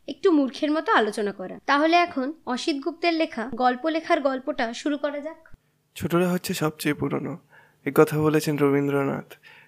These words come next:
Speaker 2: গাছপালা, প্রকৃতি যেমন, ছোটরাও তেমনি অনেক দিনের পুরনো।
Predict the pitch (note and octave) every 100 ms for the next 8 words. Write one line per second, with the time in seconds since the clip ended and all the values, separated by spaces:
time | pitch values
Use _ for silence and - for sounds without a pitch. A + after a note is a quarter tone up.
0 | _ C#3+ C#3 C#3 C#3 - C#3+ D3 C#3+ C#3
1 | D3 D#3 D3 C#3 D3 F#3 - - - D#3
2 | E3 D#3+ F3 F3 - C#3+ D#3+ D3 D3+ C#3+
3 | - - - -